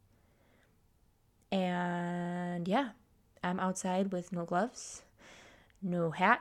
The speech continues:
<laughs> My boys don't have jackets on. They just have sweaters. And it was beautiful. It was like spring.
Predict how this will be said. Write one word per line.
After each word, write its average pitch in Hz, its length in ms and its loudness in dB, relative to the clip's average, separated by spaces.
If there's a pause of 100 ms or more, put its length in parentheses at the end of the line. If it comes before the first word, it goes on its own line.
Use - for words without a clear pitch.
(120)
<laughs> - 960 0
My 165 80 2
boys 165 200 8
don't 208 120 8
have 185 160 6
jackets - 360 4
on. 240 280 10
They - 140 -2
just - 200 -8
have 165 140 -2
sweaters. 233 560 4 (880)
And 196 580 4 (880)
it 196 80 12
was 202 120 12
beautiful. 190 480 6 (520)
It 208 60 10
was 190 120 8
like 190 120 6
spring. - 500 6